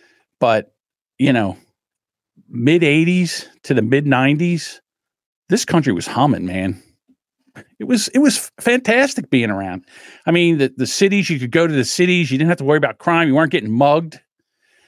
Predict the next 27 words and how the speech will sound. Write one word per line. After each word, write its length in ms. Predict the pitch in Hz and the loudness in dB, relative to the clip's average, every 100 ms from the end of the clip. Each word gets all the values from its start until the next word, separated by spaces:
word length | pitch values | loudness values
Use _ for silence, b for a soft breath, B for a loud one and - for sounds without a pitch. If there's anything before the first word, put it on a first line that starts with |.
| _ _ | _ _
wasn't 260 | 165 165 135 | -2 0 -2
shithole. 400 | - 180 160 180 | -2 -2 0 0
There 100 | 165 | 2
wasn't 280 | 175 - - | -2 -4 -4
homeless 420 | 156 170 180 - | 0 0 0 2
all 140 | 165 | 2
over 120 | 165 | 4
the 60 | 170 | 2
place. 360 | - 160 165 - b b b | 2 0 0 -8 b b b
You 120 | 180 170 | -4 -4
could 160 | 131 | -2
go 160 | 151 165 | 2 2
to 80 | 165 | 2
a 60 | |
place 300 | - 156 165 | 0 0 0
like 180 | 147 110 | -2 -2
Kensington, 680 | - 147 147 165 175 170 170 b b b | -2 -2 0 -2 0 0 -2 b b b
and 140 | 131 | -4
it 40 | 120 | 2
wasn't 300 | 139 139 131 | 2 2 -2
just 240 | 143 131 - - | -2 -4 -8 -6
drug-riddled 960 | 131 131 147 113 151 147 139 104 90 | 0 0 0 2 2 2 0 -2 -12
zombies 560 | 107 127 135 143 160 131 | -8 -2 0 0 0 2
walking 320 | 139 139 131 | 2 2 0
around 260 | 127 139 139 | 0 0 0
the 80 | |
street. 540 | 104 - - 135 170 | -4 -6 -2 0 -2